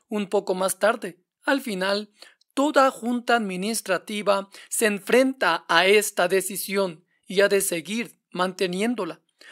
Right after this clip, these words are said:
no mediante una gran decisión que se toma de una vez y para siempre, sino por medio de una serie de pequeñas decisiones que, sumadas,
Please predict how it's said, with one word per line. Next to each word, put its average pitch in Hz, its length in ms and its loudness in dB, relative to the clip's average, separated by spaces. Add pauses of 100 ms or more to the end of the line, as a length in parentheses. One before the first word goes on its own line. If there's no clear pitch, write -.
(100)
no 311 180 4
mediante 208 580 0 (180)
una 240 320 0
gran 214 300 2
decisión 202 680 -4
que 196 200 -4
se 180 140 -8
toma 202 360 -2
de 170 140 -6
una 196 260 -4
vez 196 400 -2
y 185 120 -6
para 185 260 0
siempre, 226 500 -4 (240)
sino 302 400 0
por 214 180 0
medio 247 460 0
de 190 140 -2
una 208 340 0
serie 202 640 0 (220)
de 208 160 8
pequeñas 247 680 0
decisiones 208 760 -2
que, 175 320 -6 (120)
sumadas, 196 760 2